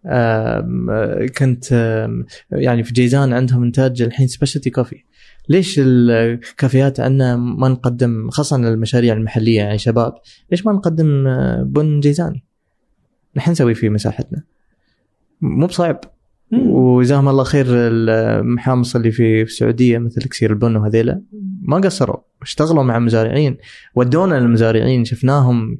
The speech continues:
Speaker 1: جربنا التجارب جميلة معهم. يعني ليش ما نسوي، يعني نشرب قهوة كل يوم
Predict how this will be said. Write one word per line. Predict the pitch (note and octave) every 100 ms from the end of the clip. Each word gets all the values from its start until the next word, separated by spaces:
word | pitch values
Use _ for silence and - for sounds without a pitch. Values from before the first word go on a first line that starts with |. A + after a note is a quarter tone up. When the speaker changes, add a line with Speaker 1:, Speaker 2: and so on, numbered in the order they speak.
| -
Speaker 1:
جربنا | - A#2+ A#2 B2+ B2+ B2
التجارب | A2 A#2 A#2 B2 A2 A2
جميلة | A#2 C3 A#2
معهم. | A2 A2+ B2 -
يعني | - C3+ _ - - - - _ -
ليش | F#3+ -
ما | G#3
نسوي، | G3 F#3+ D3
يعني | - - - - C#3
نشرب | C#3+ E3+ C#3+
قهوة | D#3+ D#3
كل | - F#3
يوم | E3+ D#3+ A#2+